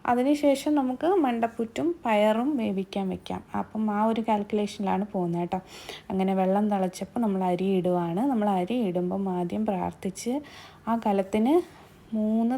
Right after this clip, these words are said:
തവണ ചുറ്റിയതിന് ശേഷമാണ് കലത്തിനകത്തേക്ക് ഇടുന്നത്. അതാണ് അതിൻ്റെ ഒരു രീതി കേട്ടോ. അപ്പം അനിയത്തിയാണ് ഇടുന്നത്.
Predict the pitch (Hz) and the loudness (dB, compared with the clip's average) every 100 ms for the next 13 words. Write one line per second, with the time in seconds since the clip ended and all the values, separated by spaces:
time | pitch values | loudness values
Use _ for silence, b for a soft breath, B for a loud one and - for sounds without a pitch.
0 | 247 202 196 202 220 208 190 - 220 220 | -2 0 0 0 -2 -6 -8 -4 -2 0
1 | 226 233 202 190 - 214 190 285 294 226 | -2 -2 -2 -2 -4 -2 0 0 0 -2
2 | 190 208 202 185 180 190 185 190 180 175 | -2 -2 -2 -2 -4 -4 -4 -4 -2 -2
3 | 175 175 208 339 B B B B B B | -2 -2 -2 -2 B B B B B B
4 | B - 190 208 196 208 196 196 190 190 | B -8 -2 0 0 -2 -2 -2 -2 -2
5 | 202 196 180 180 185 180 175 170 202 202 | 0 0 0 2 2 0 0 0 0 0
6 | B B B B B B B - - 196 | B B B B B B B -10 -4 0
7 | 220 208 190 196 202 226 196 190 185 175 | 2 2 2 2 2 0 2 2 2 0
8 | 180 180 247 | 0 0 0